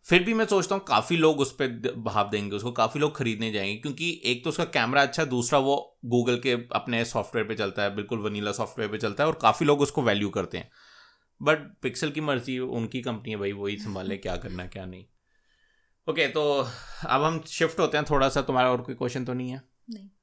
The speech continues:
Speaker 1: तो और कोई शिफ्ट होते हैं हम यहाँ पे Pixel से एप्पल की तरफ, और मैं यहाँ सामने देख रहा हूँ अपने कि Apple के जो नए AirPods हैं, AirPods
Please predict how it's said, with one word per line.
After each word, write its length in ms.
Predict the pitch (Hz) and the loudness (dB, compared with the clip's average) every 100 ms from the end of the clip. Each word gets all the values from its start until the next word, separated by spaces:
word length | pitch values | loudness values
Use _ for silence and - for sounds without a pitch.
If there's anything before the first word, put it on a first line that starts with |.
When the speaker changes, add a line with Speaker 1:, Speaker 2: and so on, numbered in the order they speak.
| _ - _ _ | _ -20 _ _
Speaker 1:
तो 320 | 131 120 120 110 | 2 4 4 2
और 280 | - 123 | 0 -2
कोई 180 | 135 151 | 0 -4
शिफ्ट 300 | 135 143 - | -2 -4 -2
होते 180 | 147 139 | -4 -2
हैं 60 | 135 | -2
हम 160 | 135 | -2
यहाँ 140 | 120 117 | -2 -2
पे 440 | 131 127 123 123 | 0 2 0 0
Pixel 360 | 117 - 127 110 | -4 -2 -2 0
से 240 | 120 113 | 0 2
एप्पल 400 | 107 101 - 113 | 2 0 0 -2
की 120 | 113 | -2
तरफ, 180 | 113 117 | -2 -2
और 120 | 135 | -2
मैं 160 | 156 170 | -4 -2
यहाँ 260 | 147 147 147 | 0 0 0
सामने 340 | 104 104 120 | -2 0 0
देख 280 | 117 98 123 | 0 0 0
रहा 80 | 117 | 0
हूँ 100 | 113 | 0
अपने 440 | - 110 110 120 - - - - _ | -2 -2 -2 -4 -12 -20 -20 -20 _
कि 320 | 139 135 139 - | 4 4 4 2
Apple 280 | 131 - 156 | 2 4 4
के 80 | 165 | 4
जो 100 | 165 | 2
नए 520 | 143 127 135 143 139 | 4 6 6 6 4
AirPods 380 | 123 123 120 123 | 4 4 4 4
हैं, 240 | 123 110 | 4 4
AirPods 360 | 110 - 117 | 2 2 2